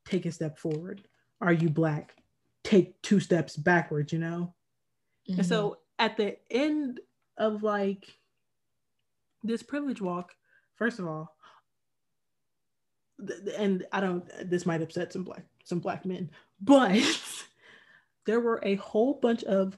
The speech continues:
Speaker 1: white men in the front, obviously, but guess who was behind them?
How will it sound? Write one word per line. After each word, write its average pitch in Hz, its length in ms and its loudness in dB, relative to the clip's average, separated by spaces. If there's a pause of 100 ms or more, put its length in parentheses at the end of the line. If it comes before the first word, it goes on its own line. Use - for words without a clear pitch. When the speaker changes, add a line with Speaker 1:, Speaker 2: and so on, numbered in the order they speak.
(480)
Speaker 1:
white 190 280 6
men 196 140 8
in 180 80 6
the 175 40 -2
front, 180 220 0
obviously, 165 540 0 (920)
but 202 180 2
guess 247 220 0
who 254 60 -2
was 240 100 2
behind 247 340 -4
them? 170 220 -8